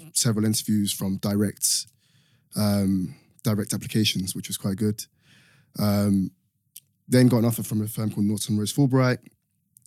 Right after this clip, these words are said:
Um, finished my university degree, pretty much went straight into law school. Um, Norton Rose did this thing called the Accelerated L P C, so legal practice course,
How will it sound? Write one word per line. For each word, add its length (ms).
Um, 580
finished 420
my 240
university 580
degree, 720
pretty 200
much 200
went 100
straight 300
into 200
law 200
school. 420
Um, 640
Norton 420
Rose 520
did 220
this 500
thing 140
called 200
the 80
Accelerated 800
L 100
P 120
C, 380
so 140
legal 260
practice 340
course, 320